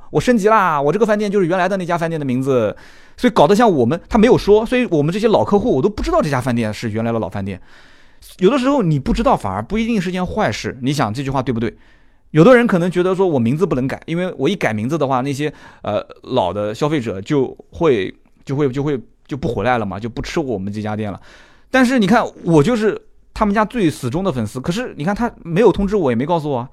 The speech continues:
但是最后他换了这个名字之后，我无意之中发现我其实已经买单了，对吧？这个，这个，这个双臭这个，这一道菜的价格已经涨了那么多，<laughs> 我，我但是看看这个环境，我觉得差不多也就这个价啊。这个地方，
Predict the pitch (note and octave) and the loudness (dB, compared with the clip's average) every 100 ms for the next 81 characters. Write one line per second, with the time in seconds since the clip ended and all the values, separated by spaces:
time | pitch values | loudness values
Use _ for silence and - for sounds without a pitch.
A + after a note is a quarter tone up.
0 | - - _ _ _ - A#3 A3+ A#3 G#3 | -18 -20 _ _ _ -2 0 0 0 2
1 | G#3 - F#3 A#3 F3+ D#3 B2 D#3+ E3+ F3 | 2 0 -2 0 0 0 -2 -2 -2 -4
2 | E3+ A#2+ G#2 A#2+ G#3+ E3+ D#3 C#3+ C#3 B2+ | -2 -4 -4 -4 -4 -4 -6 -4 -4 -4
3 | G2+ - - - B2+ - E3 D#3+ A2+ D#3 | -8 -14 -20 -6 -4 -2 -2 -4 -4 -4
4 | A2+ F#2+ G2 F#2 - - - _ _ D#3 | -4 -4 -6 -8 -12 -20 -20 _ _ 0
5 | D3+ D3+ E3 - F3+ D#3+ F3+ D#3+ D#3 D3 | 2 2 -4 -6 -4 -4 -4 -4 -4 -6
6 | - E3+ F3+ D3+ D3+ C#3+ C3 - D3+ C#3 | -4 -4 -2 -4 -2 0 0 -2 -4 0
7 | C3 - C#3 B2 D3 A2 G#2+ G2+ A#2+ C#3+ | -2 0 -2 0 0 0 -2 -2 -4 -4
8 | E2 F#2+ B2 G2+ G#2 - - - - C#3+ | -4 -4 -4 -4 -4 -6 -4 -2 -2 0
9 | - E3+ D3+ E3+ F3 D#3+ F3+ E3+ D#3 A#2 | 0 2 0 0 -2 -2 -2 0 0 0
10 | B2+ F3 A#2 C3 D3+ - C#3 D#3 D#3+ G#2 | -2 -2 -2 0 0 0 0 0 -2 -2
11 | C#3 C3+ B2 C#3 B1+ C2 - - - - | -4 -2 0 -2 -2 -10 -18 -20 -20 -20
12 | - - - D4+ A#3+ A#3 A3 D#3+ C3 | -20 -20 -4 0 0 0 2 0 -2